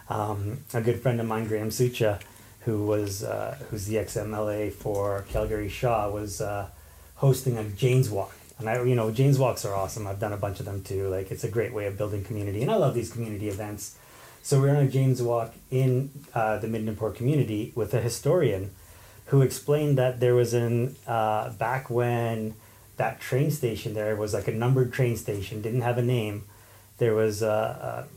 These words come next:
a, an errand letter that showed up addressed to a place called Midnapore, India, and that the people at that station started calling that station Midnapore as a joke,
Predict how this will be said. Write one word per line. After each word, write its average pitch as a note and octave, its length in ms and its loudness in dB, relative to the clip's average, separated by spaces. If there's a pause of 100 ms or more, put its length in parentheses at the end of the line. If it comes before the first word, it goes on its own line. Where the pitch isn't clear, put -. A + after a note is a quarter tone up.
(140)
a, B2 40 -12
an A2+ 180 -8
errand B2 340 2
letter A#2+ 300 4
that G#2 180 -2
showed G2+ 260 -4
up G2+ 320 -6
addressed G#2 500 -4
to A2 320 0
a A2 80 -4
place A2 280 -2
called A2+ 240 -2
Midnapore, A#2 600 0
India, A#2+ 440 0 (680)
and A2 280 -2
that G#2 280 -2
the - 60 -8
people A#2 340 -2
at A2+ 120 -4
that A#2 180 -6
station C3+ 440 0
started A2+ 280 -2
calling G#2+ 400 -6 (540)
that A2 220 -4
station C#3 540 0
Midnapore A#2+ 640 0
as G#2 180 -4
a G#2+ 80 -2
joke, C#3+ 400 2